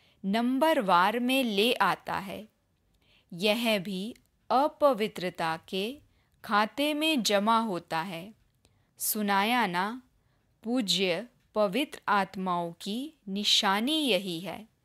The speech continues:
उन्हों की चारों प्रकार की पवित्रता स्वाभाविक, सहज और सदा होगी। उनको सोचना नहीं पड़ेगा,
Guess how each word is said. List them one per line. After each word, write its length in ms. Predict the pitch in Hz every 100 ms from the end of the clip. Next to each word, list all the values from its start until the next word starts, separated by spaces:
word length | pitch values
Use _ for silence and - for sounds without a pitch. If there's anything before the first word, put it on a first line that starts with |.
| _ _ _ _ -
उन्हों 400 | 247 254 302 330
की 420 | 311 311 320 339 - -
चारों 520 | - 202 196 220 320
प्रकार 680 | 330 220 196 - 175 175 180 -
की 200 | 233 254
पवित्रता 1000 | - 185 170 220 - 196 190 165 170 262 _ _ _ _
स्वाभाविक, 960 | - - 208 175 208 185 190 180 277 - - _
सहज 720 | - - 233 247 254 165 - - _
और 360 | 175 185 262 359 -
सदा 480 | - - 240 240 302 302 -
होगी। 380 | 202 175 160 196 - _ _ _ _ _ _ -
उनको 400 | 262 277 302 339
सोचना 680 | 359 - 214 220 - 262 302
नहीं 380 | 262 220 240 311
पड़ेगा, 600 | - 208 175 170 160